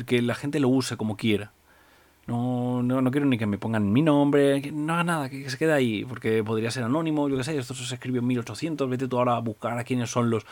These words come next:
Eh, porque dentro de los derechos de autor están los derechos también, eh, morales y tal, ¿no?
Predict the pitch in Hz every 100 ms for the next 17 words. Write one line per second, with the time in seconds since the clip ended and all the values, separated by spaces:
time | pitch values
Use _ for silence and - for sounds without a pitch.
0 | - - - - - 123 117 117 113 110
1 | 104 - - 104 - 110 113 110 117 117
2 | 113 117 120 120 117 110 123 - 120 113
3 | 107 110 110 110 107 107 104 101 101 101
4 | 95 104 127 110 104 101 95